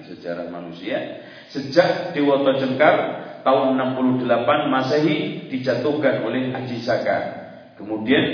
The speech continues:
budaya Jawa berubah menjadi budaya India, dan bahkan tahunnya pun tahun Saka. Nah, sejak itulah disebut Jawa dari kalimat Dowo.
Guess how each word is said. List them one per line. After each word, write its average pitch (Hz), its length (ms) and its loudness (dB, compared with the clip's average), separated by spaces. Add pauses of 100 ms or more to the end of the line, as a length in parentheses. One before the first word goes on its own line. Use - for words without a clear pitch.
(360)
budaya 123 400 0
Jawa 151 320 2
berubah 143 460 2
menjadi 113 640 -2
budaya 120 560 2
India, 139 360 4 (440)
dan 120 260 -2
bahkan 127 460 0
tahunnya 123 640 0
pun 127 240 0
tahun 113 240 2
Saka. - 420 -6 (1800)
Nah, 90 320 -2
sejak - 480 0
itulah - 560 -2 (320)
disebut - 880 -2
Jawa 180 480 0
dari 131 320 4
kalimat 123 480 0
Dowo. 101 480 -4